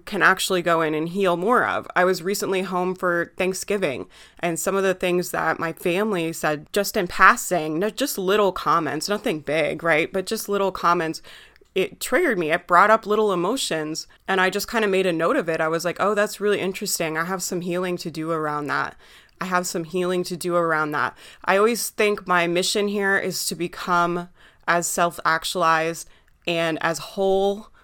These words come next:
of my true self as I can, to grow into the whole self-actualized version of myself. And so when I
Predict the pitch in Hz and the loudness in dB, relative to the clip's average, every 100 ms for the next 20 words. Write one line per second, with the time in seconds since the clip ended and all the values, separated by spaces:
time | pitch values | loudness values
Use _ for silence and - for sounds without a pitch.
0 | - 185 185 175 - - 185 - 165 170 | -4 -2 0 0 -2 2 2 4 2 2
1 | 202 - 170 165 - - 165 175 233 262 | 0 -4 -4 -4 -6 -6 -2 0 -2 -6
2 | - - 196 190 185 185 185 175 151 - | -14 -10 -2 2 2 0 -2 -6 -4 -2
3 | 185 180 180 185 - 175 175 165 - 175 | 0 2 0 -2 -2 -2 0 -2 0 0
4 | 160 147 156 156 160 165 156 156 156 - | 0 -2 -4 -4 -4 -8 -6 -6 -6 -4
5 | 160 147 214 226 - - - _ 185 185 | 0 2 2 -2 -14 -20 -20 _ -4 -4
6 | - 196 185 185 180 175 | 0 2 4 2 2 2